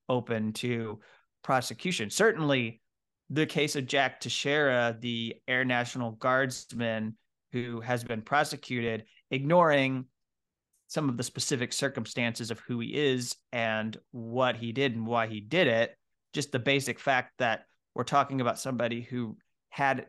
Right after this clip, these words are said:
information that he po-, posted on a Discord chat room. And that just tells you we're in this new world where you could s-, you could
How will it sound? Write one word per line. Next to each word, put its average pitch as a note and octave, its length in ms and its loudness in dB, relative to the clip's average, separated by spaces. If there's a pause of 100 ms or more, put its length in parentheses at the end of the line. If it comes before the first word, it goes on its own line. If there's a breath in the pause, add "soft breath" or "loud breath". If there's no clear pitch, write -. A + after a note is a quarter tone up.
(140)
information A#2+ 640 -2
that A2+ 120 0
he A2 100 -4
po-, A#2+ 520 -2
posted C3 400 -2
on A2 380 0 (240)
a A#2+ 80 -6
Discord A2+ 720 -2
chat F3+ 380 0
room. G#2 420 -8 (640 soft breath)
And B2+ 120 -4
that B2 240 -2
just D3 160 -10
tells E3 300 4
you B2+ 160 0
we're B2+ 120 -2
in F3+ 300 -2
this D3+ 260 0 (100)
new D3 480 2
world C3+ 680 4
where B2+ 560 2 (720 soft breath)
you B2+ 160 -2
could B2+ 160 0
s-, - 380 -2
you C#3 180 2
could C#3 200 0